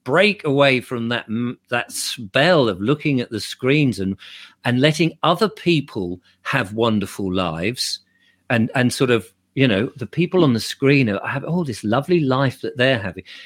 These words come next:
We could ditch that and actually have the lovely lives by saying to the council, uh, "You're irrelevant."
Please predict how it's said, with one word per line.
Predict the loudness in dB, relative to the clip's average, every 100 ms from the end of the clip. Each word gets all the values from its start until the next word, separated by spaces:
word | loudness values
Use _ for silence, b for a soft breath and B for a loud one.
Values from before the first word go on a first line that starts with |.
| 2
We | 2
could | 2 -4 -4 _
ditch | 0 0 -2 0
that | 0
and | 2 0
actually | -2 -2 -2
have | 0 -4 -2
the | 0
lovely | 0 -2 -2 0
lives | 0 0 -4
by | 0 0
saying | 2 0 0
to | 0
the | -2
council, | -4 -6 -6 -8 -6
uh, | -6 -6 b b -2
"You're | 2 2 4
irrelevant." | 4 4 4 0 -4 -8 -16